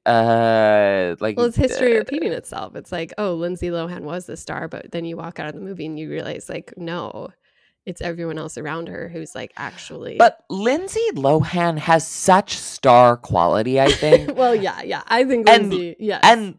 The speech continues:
Speaker 1: Lindsay Lohan in Mean Girls, like, yes, she's not the funniest person, but I think that movie works so well because she is so likable and relatable and
Speaker 2: No, yeah,
Speaker 1: fun
Speaker 2: I
Speaker 1: in it. And,
Speaker 2: Totally.
Speaker 1: and the,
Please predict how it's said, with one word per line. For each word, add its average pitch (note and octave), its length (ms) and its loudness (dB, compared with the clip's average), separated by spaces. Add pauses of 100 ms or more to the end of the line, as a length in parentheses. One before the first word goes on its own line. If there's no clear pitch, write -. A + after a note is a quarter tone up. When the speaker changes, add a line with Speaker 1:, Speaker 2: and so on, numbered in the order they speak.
(160)
Speaker 1:
Lindsay C#4 420 2
Lohan G3+ 540 2
in D#3 240 -2
Mean D3+ 180 -4
Girls, C#3 260 0
like, C3 160 2 (680)
yes, A3+ 420 2
she's B3+ 320 -4
not D#3+ 300 0
the C3+ 100 2
funniest C3+ 720 2
person, G3 340 0
but E3 120 8
I D#3+ 80 6
think G3+ 400 -2
that C4 200 0
movie C3 500 0
works G#2+ 480 2
so A2 400 4
well G2+ 340 6
because A2 840 0 (280)
she - 280 -6
is B2 100 -4
so B2 500 0
likable G#2+ 580 0
and G#2+ 160 0
relatable G2 600 0
and F#2 140 -2
Speaker 2:
No, - 60 -18
yeah, - 120 -20
Speaker 1:
fun G2+ 440 2
Speaker 2:
I G#3 240 -10
Speaker 1:
in A2 160 -4
it. F#3 220 -4 (500)
And, G3 180 8
Speaker 2:
Totally. - 200 -10
Speaker 1:
and F#3+ 280 2
the, G#3 160 4